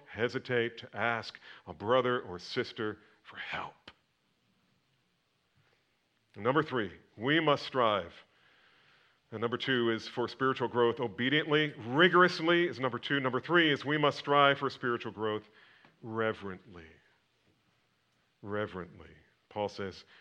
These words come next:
"Work out your salvation with" what? "Fear and trembling." Now, some of you who have been Christians for years just maybe checked out in your mind 'cause you have <laughs> no idea what fear and trembling is about in the Christian life. "I thought he rescued us from fear."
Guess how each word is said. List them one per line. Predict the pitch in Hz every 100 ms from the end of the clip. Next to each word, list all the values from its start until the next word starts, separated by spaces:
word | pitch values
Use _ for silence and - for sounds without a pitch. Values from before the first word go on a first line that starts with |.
| _
"Work | 92 107 135 131
out | 110 120
your | 107 104
salvation | - 98 95 98 92 107 95 101
with" | 98 95 87
what? | 92 95 80 _ _ _ _ _ _ _ _ _ - 95
"Fear | 101 107 107 104 87 - _ _ -
and | 92 90
trembling." | - 101 90 82 71 - _ _ _ _ _ _ _ _ _ _ _ _ _ -
Now, | 104 104
some | 101 127 131
of | 107
you | 104 107 113
who | 104
have | 98
been | 107 101
Christians | - 117 - 104 95
for | 107
years | 101 104 101 98 - - - - - _ _ _
just | - 110 - -
maybe | 120 110 104
checked | - 117 -
out | 104 -
in |
your | 101 95
mind | 104 98 95
'cause | 95 92
you | 117
have | - 82
<laughs> | 92
no | 110 107 98
idea | 92 95 90 87
what | 90 92
fear | - 92
and | 90
trembling | 87 92 90 92 90
is | 90
about | 87 87 -
in |
the | 87
Christian | - 98 - 95
life. | 92 82
"I | -
thought | 190 165 139
he | 151
rescued | 127 143 - 117 87
us | 80
from | - 90 -
fear." | 82 90 -